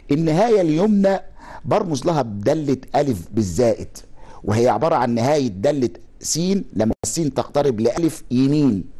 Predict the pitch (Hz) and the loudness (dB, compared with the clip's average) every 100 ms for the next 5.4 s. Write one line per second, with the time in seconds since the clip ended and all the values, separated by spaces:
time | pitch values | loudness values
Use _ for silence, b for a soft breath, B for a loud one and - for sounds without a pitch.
0 | B B B B - 170 175 175 214 156 | B B B B -2 0 2 2 2 0
1 | 160 147 170 170 - - - - B B | 0 0 0 -2 -8 -20 -20 -20 B B
2 | B B - 120 127 143 226 214 160 185 | B B 0 4 4 4 4 4 4 0
3 | 202 170 147 160 - _ 143 131 170 147 | 0 0 2 0 -2 _ -8 -2 0 0
4 | 110 113 117 160 107 104 104 160 143 - | 0 0 2 0 0 0 2 2 2 0
5 | 147 156 - - | 0 0 -4 -10